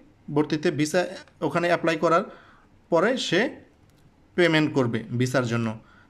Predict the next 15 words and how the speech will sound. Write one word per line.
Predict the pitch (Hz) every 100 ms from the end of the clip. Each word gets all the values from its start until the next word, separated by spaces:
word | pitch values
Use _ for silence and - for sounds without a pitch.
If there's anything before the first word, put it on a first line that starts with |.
| _ -
পেমেন্ট | 175 180 165
করবে। | 143 117 113 - - - -
ওকে, | 156 156
পেমেন্ট | - 165 170 196 190
করার | 196 190
পরে, | 190 180 254
আহ, | 311 - _ _ _ 269 165 139 139
এখানে | 147 175 175 175 - -
যে | 143 156
পেমেন্টগুলো | 165 160 160 151 143
আছে, | 127 127 170 175 - - _ 170
সেই | - 151 147
পেমেন্টগুলো | 160 160 160 160 151
করার | 156 156 151
পরে | 147 143 233